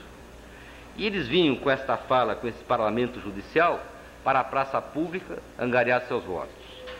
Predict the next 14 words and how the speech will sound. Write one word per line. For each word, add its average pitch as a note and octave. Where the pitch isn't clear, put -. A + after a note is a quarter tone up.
E D#3
aqui E3+
começamos F#3
a F3
observar D3+
alguns D3
estilos D3
diferentes. B2
Enquanto F3+
a -
fala D3+
rouca C#3+
de A2+
Getúlio, A2+